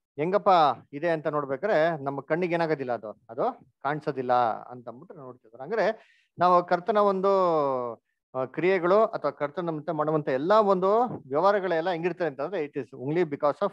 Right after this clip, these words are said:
faith. ನಂಬಿಕೆಯಿಂದ ನಮ್ಗೆ ಏನಾಗೋದು, ನಾವು ಅದನ್ನ ನಂಬ್ತೀರಿ, ನಂಬಿಕೆಯಿಂದ ದೇವ್ರು ಮಾಡ್ತಾರೆ ಅಂತ ನಮ್ಗೆ ಏನಾಗ್ತಾರೆ ಅಷ್ಟೇ ನಂಬಿಕೆ ಇದೆ ಹೊರತು ಅದು ನಮ್ಗೆ ಕ್ರಿಯೆಗಳಲ್ಲಿ ಯಾವ್ದು ಏನಾಗಲ್ಲ, ಸ್ಪಷ್ಟವಾಗಿ ಯಾವ್ದು ನಮ್ಗೆ ಏನಾಗೋದಿಲ್ಲ, ನಮ್ಗೆ ಕಾಣಿಸಂತ ಇರೋದಿಲ್ಲ. ಯಾಕೆ ಅಂತಂದ್ರೆ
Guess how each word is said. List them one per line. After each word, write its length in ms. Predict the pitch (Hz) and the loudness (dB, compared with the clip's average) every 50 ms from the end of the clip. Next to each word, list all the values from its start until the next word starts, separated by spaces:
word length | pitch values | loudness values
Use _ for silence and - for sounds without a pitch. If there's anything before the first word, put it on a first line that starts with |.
| - - | -2 -2
faith. 280 | 160 156 156 - - _ _ _ _ _ _ _ _ - | -2 -2 -2 -10 -20 _ _ _ _ _ _ _ _ -2
ನಂಬಿಕೆಯಿಂದ 480 | 139 156 196 208 220 208 214 190 180 202 | 0 2 4 2 4 4 2 2 2 2
ನಮ್ಗೆ 240 | 208 190 165 160 | 0 0 0 0
ಏನಾಗೋದು, 480 | 165 170 165 151 135 123 110 104 104 _ - | 0 2 2 2 0 0 -2 -4 -6 _ -6
ನಾವು 260 | 123 123 123 123 120 | -4 -2 0 0 0
ಅದನ್ನ 320 | 120 113 110 123 117 117 120 | 0 -2 -2 -6 -8 -4 -2
ನಂಬ್ತೀರಿ, 440 | 143 180 190 175 196 190 208 233 226 - - | -2 -2 0 0 0 2 2 2 0 -2 -8
ನಂಬಿಕೆಯಿಂದ 400 | 127 135 151 156 156 - 170 160 | -10 -10 -10 -10 -8 -8 -4 -4
ದೇವ್ರು 320 | 156 139 - 147 180 185 | -2 0 2 2 2 2
ಮಾಡ್ತಾರೆ 380 | 175 156 151 165 190 180 202 202 | 2 4 4 2 2 2 -2 -4
ಅಂತ 140 | 185 170 202 | -4 -4 -4
ನಮ್ಗೆ 260 | 190 170 151 147 151 | -6 -6 -6 -6 -6
ಏನಾಗ್ತಾರೆ 340 | 156 156 151 - - 120 117 | -6 -6 -6 -8 -10 -14 -14
ಅಷ್ಟೇ 220 | 117 _ - 139 | -14 _ -10 -8
ನಂಬಿಕೆ 340 | 123 123 127 143 156 147 156 | -8 -8 -8 -8 -8 -8 -8
ಇದೆ 120 | 147 135 | -6 -6
ಹೊರತು 480 | 131 127 123 120 - 214 156 156 151 - _ _ _ _ _ - - | -4 -6 -6 -2 2 2 2 2 2 -4 _ _ _ _ _ 0 0
ಅದು 120 | 170 180 | 0 2
ನಮ್ಗೆ 300 | 185 190 180 170 175 175 | 2 2 2 2 2 0
ಕ್ರಿಯೆಗಳಲ್ಲಿ 540 | 165 - 180 208 240 247 226 220 220 208 190 | 0 2 4 4 4 6 6 4 2 2 4
ಯಾವ್ದು 300 | 160 147 156 190 202 208 | 4 4 4 6 4 4
ಏನಾಗಲ್ಲ, 320 | 208 196 190 185 165 143 | 2 2 0 0 -2 -4
ಸ್ಪಷ್ಟವಾಗಿ 460 | 127 - - 143 - - 185 170 135 123 110 101 101 _ _ - | -4 -4 -8 -12 -6 -4 -4 -2 -2 -4 -6 -6 -8 _ _ 0
ಯಾವ್ದು 260 | 120 135 147 143 151 | 0 0 2 0 -2
ನಮ್ಗೆ 240 | 139 135 127 127 131 | -4 -4 -8 -6 -6
ಏನಾಗೋದಿಲ್ಲ, 420 | 135 143 139 131 117 117 156 180 | -6 -4 -4 -6 -6 -4 -4 -4
ನಮ್ಗೆ 260 | 156 131 123 123 120 | -4 -4 -6 -10 -10
ಕಾಣಿಸಂತ 520 | 110 - - 147 175 165 - 151 131 - 165 | -8 -4 -4 -4 -4 -2 -6 -8 -6 -4 -6
ಇರೋದಿಲ್ಲ. 680 | 151 135 131 123 120 120 131 127 123 117 110 104 - - | -6 -6 -6 -8 -6 -4 -4 -4 -6 -6 -10 -10 -8 -4
ಯಾಕೆ 220 | 135 175 196 - 214 | -4 -4 0 0 -2
ಅಂತಂದ್ರೆ 580 | 185 160 190 220 247 233 185 185 208 - _ | 0 0 -2 -2 2 2 2 2 0 -4 _